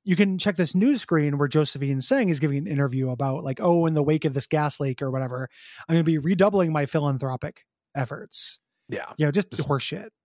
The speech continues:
Speaker 2: Yeah, usual
Speaker 1: Yeah.
Speaker 2: corporate shit, corporate shit. Uh, so you return to headquarters. You go to the Mahjong parlor and talk with Kindly Cheng. She's like, "What in the hell happened? <laughs> Like, like, what
Speaker 1: Mm-hmm.
Speaker 2: happened to all my men?" Um,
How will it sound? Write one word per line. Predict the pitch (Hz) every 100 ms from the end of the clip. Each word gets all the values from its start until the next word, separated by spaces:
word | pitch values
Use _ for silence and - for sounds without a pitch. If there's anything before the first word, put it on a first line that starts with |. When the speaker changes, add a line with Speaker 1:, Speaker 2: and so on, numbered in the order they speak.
| _ _ _
Speaker 2:
Yeah, | - 78 - -
usual | 110 98 95
Speaker 1:
Yeah. | 92
Speaker 2:
corporate | 110 110 -
shit, | - -
corporate | 127 - -
shit. | - 151 _ _ - - - _ _
Uh, | 107 101 101 113 -
so | -
you | 156
return | 147 190
to | 143
headquarters. | 127 - 92 95 127
You | 123
go | 117
to | 110
the | 104
Mahjong | 101 98 101
parlor | 98 107 92 98
and | 98
talk | 92 110
with | - -
Kindly | - 98 101
Cheng. | - 104 90 87 - - - -
She's | -
like, | 98 -
"What | - 277
in | 160
the | 107
hell | 90 - 214 180
happened? | - 180 - 95 101 -
<laughs> |
Like, | 165 143
like, | 151
what | 170 143
Speaker 1:
Mm-hmm. | 170 151
Speaker 2:
happened | 175 202
to | 175
all | 170
my | 160
men?" | 131 123 - 147 123 131 _ 196 349 311 294 - -
Um, | - 107 107 104 107 104